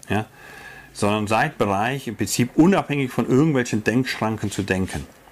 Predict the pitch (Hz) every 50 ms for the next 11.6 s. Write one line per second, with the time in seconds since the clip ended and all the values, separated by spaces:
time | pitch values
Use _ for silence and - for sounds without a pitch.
0 | - - - - - - 123 160 - - 104 95 92 - 135 - - 113 107 101
1 | - 107 - - 107 - - - 127 123 139 131 - 104 107 98 - - 113 127
2 | 120 - 107 90 101 101 117 123 120 123 113 104 104 101 107 113 117 113 110 101
3 | 95 - - 117 113 - - 101 95 - - 95 104 104 104 98 104 98 - -
4 | - 101 90 92 101 - - - - - - - - - - - - - - 98
5 | 95 95 95 98 95 92 92 90 - - - - - - - - - - - -
6 | - - - 90 92 98 107 101 90 90 - - - - - - - - - -
7 | - - - - - 87 85 85 85 87 85 87 - - _ _ _ - 269 -
8 | - - - 208 202 190 - - - 190 - - - - 98 95 95 87 90 92
9 | 101 107 110 107 107 104 101 - - - - - - - - - _ - - -
10 | 92 92 - - 82 92 101 98 - - - 101 92 92 92 90 90 90 87 98
11 | - - - 87 85 82 82 85 85 85 82